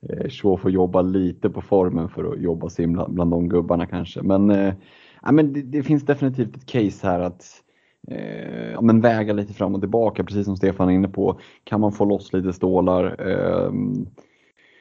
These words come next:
och, och kunna investera i, i, ehm, backlinjen, och så är ju wingbacksen, ja, men, högintressanta. Det luriga är ju, och det som gör att det liksom inte bara går in med hull och hår och bara köper allihopa, det är just det här med speltiden.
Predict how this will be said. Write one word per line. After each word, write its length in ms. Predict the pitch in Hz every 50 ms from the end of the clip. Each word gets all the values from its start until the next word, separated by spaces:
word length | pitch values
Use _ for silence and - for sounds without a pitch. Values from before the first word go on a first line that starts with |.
| _ _ _ _ _ _
och, 280 | - - - - - 107
och 100 | 101 -
kunna 180 | 101 90 87
investera 600 | 87 87 85 87 90 - 98 101 101 95 95 92
i, 240 | 92 92 92 87 85 - - - - - - -
i, 360 | - 85 85 82 82 87 90
ehm, 520 | 90 90 90 - - - - - - - - - - - -
backlinjen, 640 | - 92 90 90 - - 92 90 87 85 85 85 - -
och 100 | - 87
så 120 | - -
är 100 | 87 85
ju 160 | 95 104 104 90
wingbacksen, 640 | 92 92 92 90 90 90 - - 85 90 92 92 90 92 - _ _ _ _ _ _ - _ _ _ _ _
ja, 80 | - 107
men, 80 | 95
högintressanta. 880 | 92 101 98 87 87 85 82 82 90 92 - 117 117 98 101 - 78 82 - - _ _
Det 80 | - 87
luriga 720 | 87 95 98 123 123 113 113 127 139 143 113 - - - - -
är 180 | - 76 73 76
ju, 120 | 80 -
och 100 | - 95
det 100 | 92 -
som 140 | 87 95 95
gör 160 | 92 87 87
att 100 | 90 -
det 60 | 98
liksom 420 | 92 85 - - 87 - 92 85 82
inte 240 | - 87 90 87 90
bara 340 | 85 87 87 87 90 90 90
går 480 | 95 92 92 92 92 92 95 92 - -
in 320 | - 85 101 107 101 95 90
med 100 | 90 92
hull 180 | 90 85 90
och 60 | 90 85
hår 200 | 87 85 85 82
och 60 | 82
bara 140 | 87 87 87
köper 340 | - - 87 87 - -
allihopa, 480 | 92 - - 101 107 104 - - 95 - - - - - - - - _
det 360 | - 90 90 90 110 110 101
är 120 | 101 107 120
just 280 | 110 90 - - -
det 60 | -
här 40 | 87
med 100 | 87 87
speltiden. 640 | - - 90 87 90 - - 123 107 - - 85 -